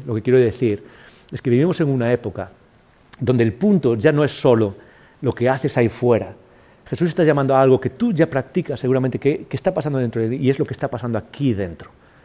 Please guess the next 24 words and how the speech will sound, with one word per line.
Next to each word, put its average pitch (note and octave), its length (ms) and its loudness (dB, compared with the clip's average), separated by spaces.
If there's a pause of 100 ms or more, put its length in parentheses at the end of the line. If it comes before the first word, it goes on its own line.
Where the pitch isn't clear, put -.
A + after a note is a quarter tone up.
(760)
Y B2+ 140 0
es C#3 100 0
como B2 300 2
vives C#3 560 4
eso. A#2+ 180 -6
Por D3+ 140 6
eso E3+ 160 6
dice, C#3+ 440 6
"Ya D#3 180 4
adulteró D#3 420 4
con A#2+ 180 2
ella A2 180 2
en G#2+ 100 -2
su G#2+ 520 -2 (500)
corazón". G2+ 460 -4 (320)
¿Y - 120 -4
qué B3 180 0
es A#3 80 -2
lo B3 100 4
que G#3 140 2
hace F3 240 -2
eso? C3 180 -6
Muy B2+ 160 -2
fácil. A#2+ 400 -8